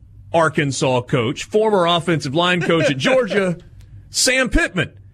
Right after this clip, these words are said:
picked the finger up, put it on ice, and now the Mays family is suing the University of Georgia and the chair manufacturer.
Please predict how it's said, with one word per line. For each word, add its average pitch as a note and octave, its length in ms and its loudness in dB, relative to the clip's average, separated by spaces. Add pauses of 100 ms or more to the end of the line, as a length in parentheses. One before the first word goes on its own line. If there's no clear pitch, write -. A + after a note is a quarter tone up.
(300)
picked A3 220 0
the C#4+ 80 -2
finger G#3+ 420 2
up, C#3+ 300 -4 (380)
put C4 180 0
it B3+ 80 0
on A3 160 -2
ice, C3 520 -2
and F3+ 140 -2
now A#3+ 220 0
the F#3+ 100 2
Mays B3+ 340 0
family C3 640 -2 (480)
is G3 260 -2
suing C4 380 0
the F#3+ 80 2
University B3+ 600 0
of D#3 100 -2
Georgia D3+ 640 0 (540)
and A#3+ 240 -2
the A3+ 80 -2
chair E4+ 340 0
manufacturer. D#3 960 -2